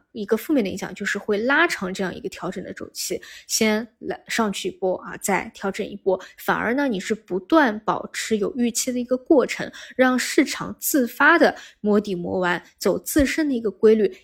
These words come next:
也许反而会比你真的出这种政策会见底啊，或者说开-，开启真正的这个上行趋势波段会更加的快一些。所以在我看来呢，这个事情啊，肯定是也是重要的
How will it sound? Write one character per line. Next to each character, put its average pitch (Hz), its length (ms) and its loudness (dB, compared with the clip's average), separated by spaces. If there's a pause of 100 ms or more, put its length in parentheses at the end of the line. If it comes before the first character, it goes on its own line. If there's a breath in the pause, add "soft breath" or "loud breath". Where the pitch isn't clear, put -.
也 226 220 8
许 226 220 -4
反 - 220 -8
而 - 160 -14
会 202 180 -2
比 - 260 -8 (140 loud breath)
你 196 300 -4
真 277 240 4
的 262 240 0
出 - 240 -2
这 214 100 -4
种 180 160 -6
政 190 180 -6
策 - 280 -8 (180 soft breath)
会 - 480 2 (400)
见 196 300 4
底 - 160 -8
啊， 196 240 -6
或 214 160 4
者 180 100 2
说 196 220 -2
开-， 202 240 -2 (260)
开 214 200 -2
启 202 180 -6
真 214 260 0
正 214 140 0
的 190 80 -6
这 - 80 -4
个 - 160 -8
上 208 300 -2
行 185 240 -12
趋 - 240 -6
势 - 120 -8
波 - 220 -6
段 98 100 2 (240 loud breath)
会 233 160 6
更 - 160 -2
加 104 140 -6
的 - 80 -6
快 - 260 -4
一 - 80 -6
些。 190 240 -4 (200 loud breath)
所 - 180 0
以 254 60 6
在 262 200 4
我 214 140 2
看 - 180 -2
来 208 120 0
呢， 214 120 -2 (220 loud breath)
这 302 140 2
个 226 200 6
事 - 220 4
情 330 180 -2
啊， - 140 -12
肯 - 100 -20
定 196 200 -12
是 - 280 -2 (140 loud breath)
也 175 140 -6
是 196 100 -4
重 214 220 -4
要 220 160 2
的 202 80 -4